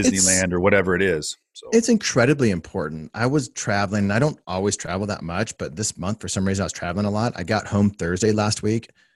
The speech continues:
Speaker 2: and I got at home, uh, so Friday morning, and I woke up. My calendars are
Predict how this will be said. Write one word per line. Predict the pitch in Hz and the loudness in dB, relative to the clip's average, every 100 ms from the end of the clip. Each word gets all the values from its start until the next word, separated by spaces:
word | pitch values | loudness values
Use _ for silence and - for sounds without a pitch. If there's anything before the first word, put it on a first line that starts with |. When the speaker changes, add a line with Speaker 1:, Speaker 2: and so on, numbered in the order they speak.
| _ | _
Speaker 2:
and | 98 92 | 0 0
I | 87 - _ _ | 0 -6 _ _
got | 98 90 - - | -2 -2 -6 -10
at | 82 57 69 | -10 -8 -10
home, | 85 101 98 95 90 | -2 0 2 2 0
uh, | - 90 87 | -2 -2 -4
so | - 104 | -4 -4
Friday | - 107 101 | 2 2 4
morning, | 92 98 98 | 6 6 6
and | 90 | 4
I | 85 85 _ | 0 -2 _
woke | 87 92 92 90 | 0 2 2 2
up. | 113 - | 0 0
My | 85 | -6
calendars | - 165 247 143 | 2 4 6 4
are | 95 | 2